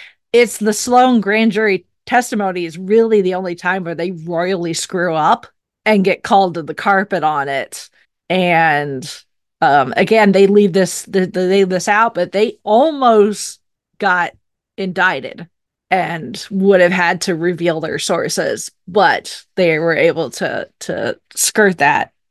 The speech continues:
um, thankfully. But they almost got in serious legal trouble. Um, 'cause the thing is, is, like, you have to be able to get, um, you know, you hear, like, the, you know, some of those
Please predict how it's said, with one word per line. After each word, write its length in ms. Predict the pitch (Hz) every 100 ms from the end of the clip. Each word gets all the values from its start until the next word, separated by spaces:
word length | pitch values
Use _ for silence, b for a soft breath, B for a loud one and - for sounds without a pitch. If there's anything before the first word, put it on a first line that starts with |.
| _
um, 400 | 143 127 - - _ b b _
thankfully. 680 | 202 190 175 151 - - - b _
But 160 | - -
they 140 | 247
almost 280 | 427 392 403
got 120 | 403
in 80 | 320
serious 340 | 339 330 247
legal 220 | 302 247
trouble. 480 | - 233 214 - - _ _ _ _
Um, 500 | 180 170 120 156 160 - _ _ _ -
'cause 160 | 214
the 80 | 214
thing 240 | 226 240 233
is, 180 | 247 240
is, 180 | 202
like, 220 | 208 185 208
you 120 | 202
have 340 | 180 196 220
to 100 | -
be 200 | 214 202
able 220 | 190 170 180
to 560 | - 185 175 170 170 - _ _ _
get, 580 | - 214 190 - - - _ _ _ _
um, 180 | 202 196
you 140 | 196 196
know, 120 | 147
you 200 | 170 196
hear, 280 | 208 233 208
like, 260 | 185 185
the, 240 | - 196 156
you 100 | 185
know, 60 |
some 200 | 170 202
of 60 | 185
those 340 | 170 175 -